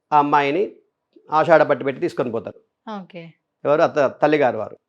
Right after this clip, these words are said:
Speaker 2: తల్లిగారు.
Speaker 1: తర్వాత శ్రావణ పట్టి అత్తగారు వాళ్ళు
Speaker 2: మ్మ్.
Speaker 1: అమ్మాయికి చీర, గాజులు, ఏదైనా ఆభరణం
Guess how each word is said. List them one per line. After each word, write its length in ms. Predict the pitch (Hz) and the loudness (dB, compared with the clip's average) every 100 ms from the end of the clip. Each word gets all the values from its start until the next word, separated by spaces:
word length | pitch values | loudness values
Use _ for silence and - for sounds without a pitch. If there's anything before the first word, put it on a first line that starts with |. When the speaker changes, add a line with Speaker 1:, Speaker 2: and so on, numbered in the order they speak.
| _ | _
Speaker 2:
తల్లిగారు. 360 | 196 170 160 - | -16 -16 -12 -2
Speaker 1:
తర్వాత 280 | 151 165 | 2 2
శ్రావణ 440 | 156 - 139 175 185 | 0 2 6 6 4
పట్టి 600 | 156 151 170 147 147 - | 2 -2 -2 -4 -4 -8
అత్తగారు 420 | 139 143 170 147 123 | -2 4 6 6 4
వాళ్ళు 280 | 110 127 - _ _ | -2 -8 -14 _ _
Speaker 2:
మ్మ్. 100 | _ _ _ _ _ _ | _ _ _ _ _ _
Speaker 1:
అమ్మాయికి 560 | 123 139 143 120 117 135 | -2 0 0 -2 -6 -2
చీర, 200 | 131 127 | 0 0
గాజులు, 680 | 131 120 120 117 120 127 - | -2 0 -2 -2 -6 -8 -10
ఏదైనా 260 | 127 131 127 | -8 -6 -2
ఆభరణం 400 | 123 123 123 117 | -2 -2 -4 -6